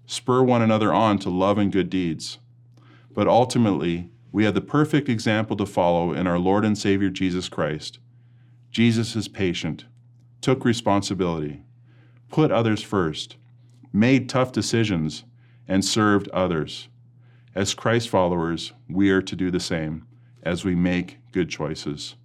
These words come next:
Let's pray together. Heavenly Father, forgive us when we are selfish, impatient, and put others first. Forgive us of our sin. Help us to make good choices.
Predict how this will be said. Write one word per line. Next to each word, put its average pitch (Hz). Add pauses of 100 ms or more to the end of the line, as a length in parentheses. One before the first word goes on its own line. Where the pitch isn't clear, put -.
(540)
Let's 92
pray 82
together. 78 (960)
Heavenly 104
Father, 90 (640)
forgive 104
us 92
when 95
we 92
are 87
selfish, -
impatient, 87 (640)
and 95
put 104
others 92
first. - (840)
Forgive 107
us 92
of 87
our 85
sin. 78 (840)
Help 117
us 101
to -
make 92
good 87
choices. 87